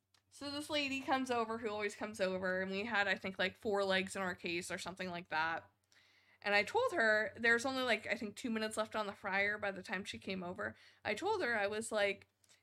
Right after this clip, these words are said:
"Yeah, the fryer only has, like, two minutes left on it, and I think Hunter put some, um, enough legs down that you'll be able to, like, get your twelve legs."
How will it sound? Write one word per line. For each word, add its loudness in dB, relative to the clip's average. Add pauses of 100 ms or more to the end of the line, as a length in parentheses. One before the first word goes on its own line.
(100)
"Yeah, 4
the -2
fryer 4
only -2
has, 0
like, 0
two -4
minutes 0
left -2
on 2
it, 2
and 0
I 0
think -4
Hunter -2
put -8
some, -2
um, -6 (1040)
enough 2
legs 2
down 2
that -2
you'll 0
be 0
able -2
to, -2
like, -2
get -2
your -4
twelve -4
legs." -4